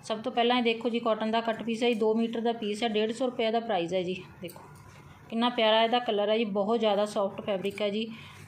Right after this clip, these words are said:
ਓਰੀਜਨਲ ਕੁਆਲਿਟੀ ਹੈ ਜੀ, ਕੋਈ ਵੀ ਇਹਦੇ 'ਚ ਟੋਕ ਵਗੈਰਾ ਕੁਛ ਨਹੀਂ ਹੋਊਗਾ ਜੀ, ਕੋਈ ਇਹ ਖਰਾਬ ਕੱਟ ਪੀਸ ਨਹੀਂ ਹੈ। ਬਹੁਤ ਸੋਹਣਾ, ਬਹੁਤ ਸਾਫ਼ ਸੁਥਰਾ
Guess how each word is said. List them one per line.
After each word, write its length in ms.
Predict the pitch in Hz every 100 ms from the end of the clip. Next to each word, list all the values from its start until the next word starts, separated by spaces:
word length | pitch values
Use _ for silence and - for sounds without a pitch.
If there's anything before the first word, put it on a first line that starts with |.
| 208
ਓਰੀਜਨਲ 380 | 220 214 254 262
ਕੁਆਲਿਟੀ 480 | 262 226 220 226 240
ਹੈ 60 |
ਜੀ, 120 | 233 240
ਕੋਈ 260 | 240 233
ਵੀ 100 | 240
ਇਹਦੇ 140 | 233 233
'ਚ 140 | 240
ਟੋਕ 220 | 233 220 220
ਵਗੈਰਾ 360 | 220 214 220
ਕੁਛ 260 | 220 220 254
ਨਹੀਂ 140 | 240
ਹੋਊਗਾ 260 | 233 208 220
ਜੀ, 80 | 226
ਕੋਈ 260 | 226 226 226
ਇਹ 340 | 220 220 220 - -
ਖਰਾਬ 300 | 220 202 196
ਕੱਟ 220 | 214 208
ਪੀਸ 240 | 214 214 214
ਨਹੀਂ 180 | 208
ਹੈ। 60 | 233 202
ਬਹੁਤ 260 | 196 220
ਸੋਹਣਾ, 280 | 226 220 220
ਬਹੁਤ 240 | 220 208 233
ਸਾਫ਼ 260 | 226 202
ਸੁਥਰਾ 320 | 202 202 214